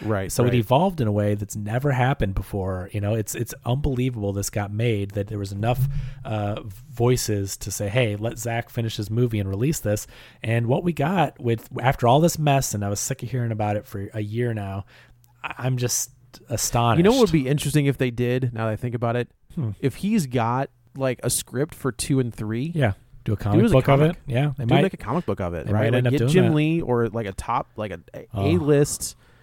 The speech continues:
Speaker 1: I mean, you know what I mean? Like,
Speaker 2: Yeah.
Speaker 1: Jim Lee would be prime for this if he could get it out. But
Speaker 2: I was gonna say Jim Lee might finish it around the time George R R Martin
Speaker 1: <laughs>
Speaker 2: finishes Game of Thrones.
Speaker 1: Right, yeah, right.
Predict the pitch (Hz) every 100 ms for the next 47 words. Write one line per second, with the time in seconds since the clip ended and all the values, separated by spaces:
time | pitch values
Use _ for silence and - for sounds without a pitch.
0 | _ - 165 170 160 131 107 104 107 -
1 | 76 - 127 123 175 165 151 135 120 113
2 | _ _ - 131 117 104 117 98 98 110
3 | 104 98 95 98 92 92 85 - 110 117
4 | 135 127 113 - 120 - 143 127 135 120
5 | 107 - 117 110 110 104 104 104 104 113
6 | 104 113 107 104 101 104 107 113 107 101
7 | 113 104 - 107 110 107 104 113 110 104
8 | 110 - 127 - 143 135 139 - - -
9 | - - 196 240 233